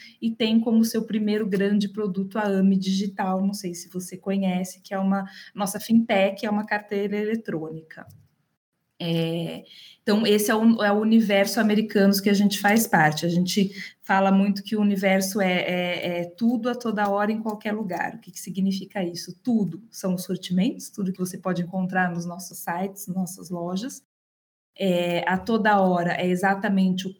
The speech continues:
quão disponível a gente tá. Você pode comprar pelo aplicativo, numa loja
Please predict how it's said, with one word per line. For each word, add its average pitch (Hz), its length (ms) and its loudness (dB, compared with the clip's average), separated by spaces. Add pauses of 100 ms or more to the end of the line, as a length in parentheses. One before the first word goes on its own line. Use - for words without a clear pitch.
(120)
quão 226 300 6
disponível 208 680 2
a 190 60 2
gente 185 320 -2
tá. 196 160 -2
Você 208 180 -4
pode 185 240 -6
comprar 175 300 -6
pelo 175 160 -8
aplicativo, 220 960 -4
numa 185 300 0
loja 170 440 -2